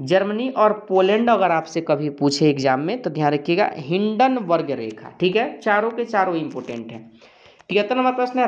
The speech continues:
रक्त में, अ, जल की मात्रा लगभग कितनी होती है? देखिए रक्त में अगर जल की मात्रा पूछा जाए तो आप सभी जानते हैं रक्त में जल की मात्रा लगभग नाइंटी प्रतिशत होता है, ठीक है।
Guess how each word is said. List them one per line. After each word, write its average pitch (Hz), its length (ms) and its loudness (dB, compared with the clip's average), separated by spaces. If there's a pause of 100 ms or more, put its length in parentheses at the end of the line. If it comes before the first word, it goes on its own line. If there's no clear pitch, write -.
रक्त 247 180 -4
में, 254 180 -2
अ, 180 460 -2
जल 240 220 -2
की 247 120 -6
मात्रा 220 480 0
लगभग 202 480 -4
कितनी 175 240 -4
होती 127 320 -6
है? 110 140 -10 (840)
देखिए 120 380 -4 (360)
रक्त 233 340 4
में 262 140 4
अगर 254 200 4
जल 247 220 2
की 247 120 -4
मात्रा 226 340 2
पूछा 190 360 -4
जाए 170 220 0
तो - 140 -2
आप 175 140 2
सभी 202 240 0
जानते 196 340 0
हैं 208 80 4
रक्त 214 260 0
में 220 160 -2
जल 196 180 2
की 196 140 -6
मात्रा 180 340 2
लगभग 175 600 2
नाइंटी 190 680 0
प्रतिशत 175 760 -2
होता 117 360 -8
है, 127 300 -12
ठीक 190 160 2
है। 247 280 0